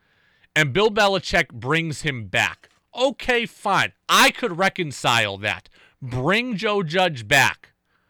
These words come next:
But what does he do? He brings him back and elevates him into a position that he didn't belong in. He puts him on the offensive coaching staff,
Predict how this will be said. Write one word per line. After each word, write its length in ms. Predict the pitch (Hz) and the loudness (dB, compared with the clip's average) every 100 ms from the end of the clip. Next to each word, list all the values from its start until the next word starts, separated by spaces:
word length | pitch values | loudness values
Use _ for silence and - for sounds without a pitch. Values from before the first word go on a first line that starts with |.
| _ _ _ | _ _ _
But 220 | - 202 160 | -2 -2 0
what 180 | 185 | -2
does 180 | 247 247 | -2 -4
he 140 | 247 208 | -6 -6
do? 340 | 160 233 247 - _ | -4 -4 -6 -14 _
He 140 | - 196 | -10 -10
brings 480 | 143 170 269 285 254 | -4 -2 -2 -4 -8
him 220 | 196 123 | -8 -2
back 360 | 190 208 - _ _ _ | 2 2 0 _ _ _
and 220 | 175 185 - - | -2 -2 -4 0
elevates 600 | 233 294 226 180 170 - | 0 2 0 0 -2 -6
him 120 | 175 | -6
into 320 | 202 233 233 | -6 -6 -6
a 40 | 180 | -6
position 720 | - 151 110 226 247 190 151 | -6 -8 -4 -4 -4 -4 -4
that 140 | 147 | -4
he 100 | 151 | -4
didn't 240 | 247 233 | -4 -8
belong 680 | 127 135 117 127 220 285 220 | -8 -8 -8 -2 2 2 0
in. 140 | 117 78 _ _ _ _ _ _ _ _ _ _ _ _ | -8 -12 _ _ _ _ _ _ _ _ _ _ _ _
He 160 | - 196 | -8 -4
puts 260 | - 277 | -4 -4
him 80 | 233 | -2
on 120 | 208 | -4
the 160 | 180 175 - | -4 -8 -2
offensive 640 | 202 247 - 254 240 240 | 2 2 2 -4 -4 -10
coaching 480 | - 240 247 - 160 | -8 -8 -6 -10 -12
staff, 340 | 123 143 104 | -8 -4 -4